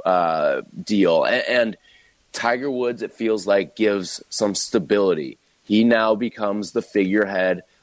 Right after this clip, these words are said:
of all the leadership that resides within the P G A Tour. And I think for a lot of players, they know, or, or at least they think, that Tiger Woods will have their best interest at heart. And you, you, even though,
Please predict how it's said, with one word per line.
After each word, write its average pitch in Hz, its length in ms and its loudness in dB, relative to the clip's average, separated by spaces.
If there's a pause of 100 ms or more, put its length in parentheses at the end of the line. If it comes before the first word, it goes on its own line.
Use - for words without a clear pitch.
(140)
of 110 180 4
all 120 360 0
the 110 100 -8
leadership 98 680 -8
that 87 160 0
resides 90 420 0
within 90 280 -2
the 87 60 0
P 90 240 2
G 87 220 2
A 82 100 4
Tour. 85 340 0
And 85 80 -2
I 87 80 -4
think 95 280 -4 (320)
for 104 160 2
a 107 40 6
lot 101 220 2
of 131 140 -8
players, 113 420 -6 (240)
they 120 380 -4
know, 139 520 0 (320)
or, 110 220 0
or 113 120 2
at 110 60 4
least 151 240 0
they 165 120 2
think, 147 360 -2
that - 180 0
Tiger 117 340 -2
Woods 107 260 0
will 101 140 -4
have 98 320 -2
their 101 160 -2
best 92 400 -2
interest 101 400 -4
at - 140 2
heart. 90 360 0 (480)
And 117 400 0 (300)
you, 151 180 -4 (120)
you, 170 320 2
even 180 260 2
though, 139 500 2